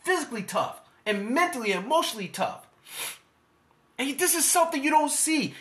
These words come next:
And I like how Kevin Costner's character, he was a man of not many words. When he spoke, it was just wisdom.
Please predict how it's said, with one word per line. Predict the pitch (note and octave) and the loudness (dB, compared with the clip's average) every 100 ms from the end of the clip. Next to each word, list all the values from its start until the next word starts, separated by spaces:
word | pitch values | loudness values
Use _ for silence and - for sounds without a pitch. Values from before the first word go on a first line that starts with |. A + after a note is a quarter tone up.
| - | 2
And | C4 | 4
I | C4 | 4
like | B3+ C#4 C#4+ | 6 4 2
how | - - B3 A#3 | -4 0 4 4
Kevin | A#3 A#3 A3+ G#3 | 0 -4 -2 -6
Costner's | - A3+ G#3+ F#3 E3 | 2 4 4 0 -8
character, | - G3+ F3+ E3 B2+ B2 - _ _ _ _ _ _ _ _ _ _ _ _ _ _ _ _ _ _ _ _ _ _ _ _ _ _ - | 2 4 4 0 -4 -6 -10 _ _ _ _ _ _ _ _ _ _ _ _ _ _ _ _ _ _ _ _ _ _ _ _ _ _ -12
he | D#3 B3 | -2 0
was | A3+ | 0
a | G#3 | -2
man | G#3 A#3 A3+ G#3 F#3+ - _ _ _ _ _ _ _ _ | 0 0 2 2 0 -6 _ _ _ _ _ _ _ _
of | E3 F#3 | -4 2
not | A3 - | 2 2
many | E3+ G#3 G3+ | -2 -2 -2
words. | G3+ A3 A#2 - - - _ _ _ _ _ _ _ | -2 -2 -2 -6 -16 -18 _ _ _ _ _ _ _
When | F#3 A3 | -2 0
he | |
spoke, | A3 - B3 B3+ B3 - | 0 2 6 6 4 -2
it | G#3+ | 0
was | G#3 F3+ | 0 -2
just | G3+ F#3+ - - _ _ - | 0 0 -2 -10 _ _ -10
wisdom. | C#3 A#3 B3 - D3 D#3 | 0 4 4 2 0 -2